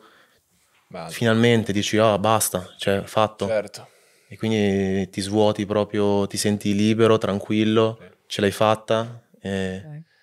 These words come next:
Speaker 2: cioè,
Speaker 1: Sì.
Speaker 2: penso quello.
Speaker 1: Io, sì,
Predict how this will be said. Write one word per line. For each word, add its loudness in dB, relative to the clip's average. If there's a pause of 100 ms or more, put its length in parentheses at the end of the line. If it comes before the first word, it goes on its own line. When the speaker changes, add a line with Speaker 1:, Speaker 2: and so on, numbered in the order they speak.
(220)
Speaker 2:
cioè, -8
Speaker 1:
Sì. -12
Speaker 2:
penso -8
quello. -6
Speaker 1:
Io, 0
sì, -8